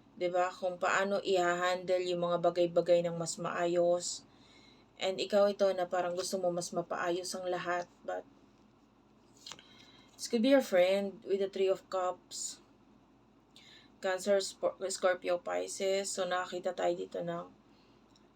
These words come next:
also friends na nakasuporta sa'yo lagi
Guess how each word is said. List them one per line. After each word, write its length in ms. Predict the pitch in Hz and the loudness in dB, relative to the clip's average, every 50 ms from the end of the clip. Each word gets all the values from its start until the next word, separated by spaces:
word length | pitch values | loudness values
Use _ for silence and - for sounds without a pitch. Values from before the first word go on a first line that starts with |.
| _ _ _ _ _ _ _ _ - | _ _ _ _ _ _ _ _ 4
also 320 | 220 254 277 277 - 302 | 4 4 4 6 4 4
friends 720 | 285 277 - 226 196 196 202 208 202 202 190 - - - 190 | 4 4 2 2 4 6 6 6 4 2 -2 -4 -2 -2 -2
na 80 | 185 | -2
nakasuporta 960 | 180 175 175 180 175 175 185 180 - - 180 170 170 170 - - 170 165 165 | -2 -2 -2 -2 -2 -2 -4 -4 -2 0 0 0 0 -2 -4 -4 -4 -4 -2
sa'yo 320 | - - 175 165 165 165 165 | -2 -2 -2 0 0 0 0
lagi 480 | 160 160 160 160 160 170 185 190 175 | 0 0 -2 -2 -4 -4 -4 -4 -4